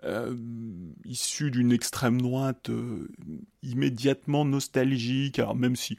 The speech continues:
se revendiquant de manière plus ou moins mythologique de la résistance, euh, mais, euh, évoluant très rapidement dans une droite, euh, marginalisée et nostalgique, ou en tout cas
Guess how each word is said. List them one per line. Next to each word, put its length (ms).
se 180
revendiquant 800
de 60
manière 280
plus 220
ou 40
moins 140
mythologique 560
de 80
la 120
résistance, 720
euh, 520
mais, 540
euh, 320
évoluant 460
très 200
rapidement 800
dans 320
une 540
droite, 720
euh, 320
marginalisée 1200
et 80
nostalgique, 800
ou 100
en 80
tout 160
cas 320